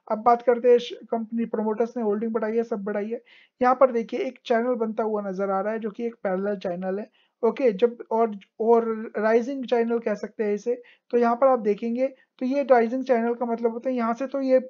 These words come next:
ब्रेकडाउन देता है, ओके। यहाँ पर देखिए, यहाँ से निकलता हुआ नजर आता है, but जैसे ही इसके अं-,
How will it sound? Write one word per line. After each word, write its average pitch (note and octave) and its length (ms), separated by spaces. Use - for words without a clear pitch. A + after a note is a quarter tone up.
ब्रेकडाउन A3 480
देता G3+ 240
है, F#3+ 120
ओके। A3+ 260
यहाँ A3 220
पर G#3+ 180
देखिए, G3 360
यहाँ G#3+ 140
से C4 120
निकलता A#3+ 360
हुआ B3 180
नजर A#3 240
आता A3 200
है, B3+ 60
but B3 100
जैसे G#3+ 280
ही A#3+ 100
इसके A#3 220
अं-, A3 120